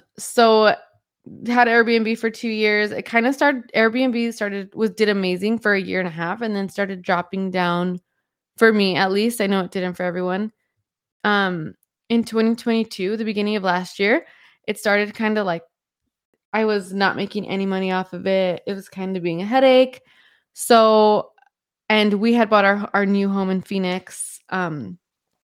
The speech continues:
and we're about to do the remodel process. So I just, you know, ended up selling it and listing it in August. And I sold it for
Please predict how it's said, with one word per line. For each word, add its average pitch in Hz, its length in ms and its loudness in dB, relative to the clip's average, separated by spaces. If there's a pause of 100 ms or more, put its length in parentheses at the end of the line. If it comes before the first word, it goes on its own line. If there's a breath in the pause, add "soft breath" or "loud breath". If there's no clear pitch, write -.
(1000)
and 202 380 -2
we're 202 200 2
about 190 240 2
to 185 100 -14
do 190 120 -4
the 180 100 -2
remodel 180 400 -2
process. 196 680 -6 (380 soft breath)
So 208 480 2
I 208 420 0
just, - 580 -10
you 202 120 -6
know, 170 120 -4
ended 185 220 -4
up 180 100 -8
selling 175 380 -4
it 202 240 -4 (140)
and 170 440 0 (560)
listing 190 460 -4
it 185 100 -4
in 190 140 -4
August. 180 580 0 (600)
And 208 320 0
I 208 100 -2
sold 202 320 -4
it 220 140 -4
for 240 580 -2